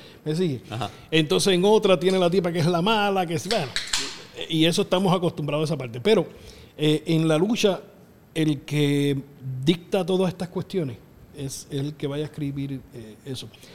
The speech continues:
Speaker 1: Si esos escritores tienen una visión de, de cada personaje, de cómo llevarlo a diferente manera, pues tiene la, la opción de hacer, eh, los vignettes, como decimos, los sketches de, de grabaciones, para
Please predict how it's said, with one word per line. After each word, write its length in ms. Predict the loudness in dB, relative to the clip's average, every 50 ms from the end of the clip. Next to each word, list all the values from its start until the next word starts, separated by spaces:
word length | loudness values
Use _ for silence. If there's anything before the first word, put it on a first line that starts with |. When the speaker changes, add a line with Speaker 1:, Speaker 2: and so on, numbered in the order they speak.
| -20 -20 -20 -20 -18 -12
Speaker 1:
Si 140 | -6 -4 0
esos 180 | 2 4 4
escritores 600 | 4 4 2 0 2 4 4 6 6 4 2 -2 0
tienen 460 | 2 2 4 4 4 2 2 0 0 0
una 220 | 2 2 2 4
visión 680 | 2 2 0 0 0 2 4 4 4 4 4 2 -2 -4 -8 -16 -20 -20 -20 -20 -20 -20 -20 -20 -20 -20 -16 -12
de, 800 | -10 -4 0 4 4 4 6 4 4 2 2 0 0 -2 -4 -2 -2
de 100 | -4 -2
cada 280 | 0 2 2 2 2
personaje, 520 | 0 -2 -4 -2 -2 -2 -2 -2 -2 -2 -6 -8 -12 -20 -20 -20 -20 -20 -20 -14 -10
de 140 | -8 -8 -4
cómo 280 | -4 -2 0 0 2
llevarlo 600 | 2 4 4 4 4 4 2 2 2 2 2 2 0
a 40 | -2
diferente 640 | -4 -4 -4 -6 -4 -4 -6 -4 -4 -4 -4 -2 -2
manera, 400 | -2 -2 0 2 2 2 2 -2 -8 -14 -20 -20 -20 -20 -20 -20 -20 -8 -2
pues 180 | -2 -2 0
tiene 240 | 2 2 4 4 4
la, 260 | 4 4 4 4 4
la 80 | 2 2
opción 400 | 2 2 0 0 2 2 2 2
de 100 | 0 0
hacer, 360 | 0 0 0 0 0 0 -2 -4
eh, 220 | -2 -2 0 0 0
los 140 | -2 -2 -2
vignettes, 540 | -2 -2 -2 -2 -2 -4 -6 -8 -10 -12 -12 -12
como 180 | -10 -10 -8
decimos, 360 | -8 -8 -6 -6 -4 -4 -4
los 160 | -4 -4 -6 -6
sketches 420 | -6 -6 -6 -6 -6 -6 -8 -8 -4 -2
de, 240 | 0 0 0 0 -2
de 80 | -2
grabaciones, 600 | -2 -2 -4 -4 -4 -6 -4 -2 -2 -2 -2 -4 -6 -10 -16 -20 -20 -20 -20 -20 -20 -20 -14 -10
para 360 | -6 -4 -4 -4 -4 -6